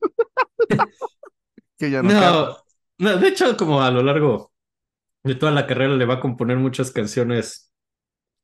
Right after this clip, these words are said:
Speaker 2: que tocan juntos, ¿no? Es como algo que hacen siempre juntos como pareja.
Speaker 1: Sí, esto fue claramente un
Speaker 2: Un chistorete,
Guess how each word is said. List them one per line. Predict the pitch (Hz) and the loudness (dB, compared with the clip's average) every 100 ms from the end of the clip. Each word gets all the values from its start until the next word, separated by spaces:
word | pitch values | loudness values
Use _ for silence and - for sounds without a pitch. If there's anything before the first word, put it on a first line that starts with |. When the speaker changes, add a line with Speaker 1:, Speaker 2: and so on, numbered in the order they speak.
| _ _ - | _ _ -8
Speaker 2:
que | 120 | -4
tocan | 131 131 120 | -4 -4 -6
juntos, | - 113 107 104 139 | -4 -8 -8 -8 -6
¿no? | 156 | -8
Es | - | -6
como | 117 113 | -6 -4
algo | 120 117 | -4 -4
que | - | -8
hacen | 117 101 | -8 -8
siempre | 107 107 101 | -8 -8 -10
juntos | 104 101 110 | -10 -12 -12
como | 104 90 | -10 -10
pareja. | 87 90 90 147 _ _ _ _ _ _ | -8 -8 -10 -16 _ _ _ _ _ _
Speaker 1:
Sí, | - - | -10 -6
esto | 190 233 196 | -4 -2 -2
fue | 170 | -2
claramente | 139 143 135 123 117 110 | -2 -2 -2 -4 -4 -4
un | 107 104 95 92 85 _ _ _ _ - | -4 -4 -8 -10 -18 _ _ _ _ -14
Speaker 2:
Un | 185 175 | -10 -6
chistorete, | - 214 151 120 123 101 95 113 165 151 110 | -4 -2 0 0 -2 -6 -4 -4 -6 -6 -6